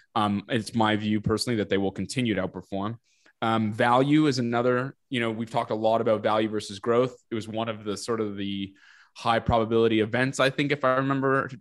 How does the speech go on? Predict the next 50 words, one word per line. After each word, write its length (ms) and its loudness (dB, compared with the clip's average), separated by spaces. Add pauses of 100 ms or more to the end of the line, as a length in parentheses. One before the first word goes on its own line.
our 100 2
December, 920 0
um, 260 -2
our 100 2
late 240 -2
December 420 -4
podcast 640 -2 (100)
correctly, 400 -2
we 100 -4
talked 300 -4
about 160 -4
the 80 -4
rotation 520 -6
from 160 -10
value 280 -4
to 40 -6
growth. 360 -2 (240)
Value 480 2
has 260 0
held 320 0
up 220 0
relatively 640 0
well. 360 0 (280)
Again, 380 0
if 140 -4
the 220 -2 (340)
world 240 -4
goes 180 2
into 140 -6
recession, 440 -4
it 140 -6
probably 320 -2
will 320 -6
fall, 240 4
but 140 -2
at 80 0
least 220 0
it 80 2
will 120 -2
fall 280 2
a 40 -2
lot 260 4
less 280 0
than, 240 -2
let's 180 -8
say, 280 -8
tech, 300 -4
which 140 -12
is 160 -12
getting 240 -4